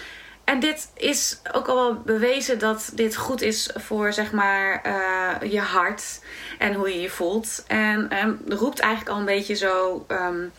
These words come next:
die warme gevoelens op. En dat kan je heel erg helpen overdag als je merkt dat je even heel erg in de stress bent,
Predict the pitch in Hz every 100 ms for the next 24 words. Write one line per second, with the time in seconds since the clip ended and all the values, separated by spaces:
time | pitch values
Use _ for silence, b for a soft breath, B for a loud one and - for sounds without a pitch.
0 | B B - 190 196 190 180 - 185 165
1 | 160 - 151 - - - - - - 226
2 | 240 285 262 285 294 247 269 269 233 240
3 | 220 233 240 226 240 226 226 226 220 -
4 | 214 208 254 240 220 - 220 220 202 196
5 | 202